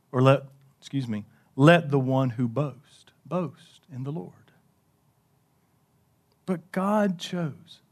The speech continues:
the foolish, the weak, the lowly, the despised, the things that are not.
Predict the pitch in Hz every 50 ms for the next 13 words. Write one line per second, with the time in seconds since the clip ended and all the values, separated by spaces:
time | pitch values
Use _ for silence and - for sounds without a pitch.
0 | _ _ _ - 156 - - 240 240 202 147 - - - - - - - _ _
1 | _ _ _ _ _ _ _ _ _ _ _ _ - 175 180 175 208 262 226 -
2 | - - - - - _ _ _ _ _ - 180 185 185 180 202 240 269 247 196
3 | 151 123 110 - - _ _ _ _ - 156 190 196 196 202 196 - - - 202
4 | 196 - - - - - - - - - _ - _ _ _ _ _ _ _ _
5 | _ _ _ _ _ _ _ _ _ _ _ _ _ _ - 170 165 - - 220
6 | 233 247 226 202 240 233 226 226 247 254 180 127 -